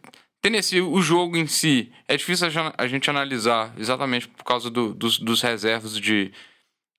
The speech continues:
é, de, de Houston. Houston não tava com, com a linha defensiva, secundária, alguns jogadores poupados, não tava sem Deshaun Watson, et cetera. Então, é complicado a gente analisar, mas eu acho que o time de Tennessee,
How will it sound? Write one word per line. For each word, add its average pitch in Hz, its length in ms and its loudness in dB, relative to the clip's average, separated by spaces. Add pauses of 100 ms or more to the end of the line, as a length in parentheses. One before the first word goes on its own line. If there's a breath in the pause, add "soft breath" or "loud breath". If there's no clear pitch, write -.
é, 104 380 0
de, 107 240 0
de 117 400 0
Houston. 156 320 -2
Houston 120 240 0
não 117 140 -2
tava 113 260 -2
com, 110 260 -2 (520 loud breath)
com 113 120 0
a 113 60 0
linha 110 160 -2
defensiva, 127 680 2
secundária, 120 520 0
alguns 117 180 -2
jogadores 113 540 0
poupados, 117 680 0
não 104 80 -14
tava 113 200 -2
sem 113 160 0
Deshaun 131 320 -2
Watson, 131 520 -2
et - 140 -2
cetera. 127 420 0 (540 loud breath)
Então, 131 880 0 (240)
é - 140 -6 (160)
complicado 151 480 0
a 139 40 -4
gente 147 220 -2
analisar, 151 480 0
mas 107 160 -2
eu 120 100 2
acho 120 220 -2
que 143 180 -2 (800 loud breath)
o 107 120 -8
time 202 400 0
de 156 140 -4
Tennessee, 147 360 -2